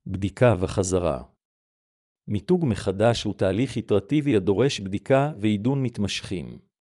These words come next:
לפני יישום מלא של שינויי המיתוג מחדש, ערוך בדיקות פעילות ואסוף משוב מקבוצה נבחרת של לקוחות או קהל יעד. השתמש במשוב זה כדי לבצע התאמות ושיפורים הדרושים.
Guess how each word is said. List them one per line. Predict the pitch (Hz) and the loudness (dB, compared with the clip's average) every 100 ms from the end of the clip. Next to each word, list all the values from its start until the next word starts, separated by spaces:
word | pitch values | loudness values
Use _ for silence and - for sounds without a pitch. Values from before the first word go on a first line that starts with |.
| _ _ _ _ _ _ _ | _ _ _ _ _ _ _
לפני | - 90 143 | -8 -4 0
יישום | 160 123 - 139 120 | 0 0 0 0 2
מלא | 98 98 131 | 2 2 0
של | - 90 | -2 -6
שינויי | - 98 104 120 | -4 -2 2 2
המיתוג | 110 - 131 110 | 2 -2 -2 -2
מחדש, | 107 110 95 90 - - - _ - | -2 -2 0 -2 -2 -12 -16 _ -6
ערוך | 127 143 117 | 0 0 0
בדיקות | 101 - 143 - | -4 4 2 4
פעילות | 110 101 101 98 92 | 0 2 0 -2 0
ואסוף | 95 - 151 - | 0 2 -2 -2
משוב | 101 - 135 104 | -4 2 2 2
מקבוצה | 110 - 98 98 143 143 | -4 -4 -8 -2 0 2
נבחרת | 110 85 139 143 123 | -2 -4 0 2 0
של | - 104 | -2 0
לקוחות | 95 - - 139 139 - - | 0 -2 0 2 0 -2 -4
או | 117 | -2
קהל | 127 120 101 | 2 2 4
יעד. | 95 80 69 - - _ _ _ _ _ _ _ _ _ - | 2 0 -4 -14 -20 _ _ _ _ _ _ _ _ _ -8
השתמש | 98 - 104 151 147 | -4 0 2 2 0
במשוב | 101 95 90 123 123 92 | -2 -2 0 2 2 2
זה | 90 123 | 0 0
כדי | 123 92 101 | 0 0 2
לבצע | 95 95 - 147 | 2 0 2 4
התאמות | 120 110 101 139 160 117 | 4 2 2 0 -2 -4
ושיפורים | - 110 110 120 131 | -4 -4 -2 0 0
הדרושים. | 107 104 - 82 58 | -2 -2 -4 -8 -10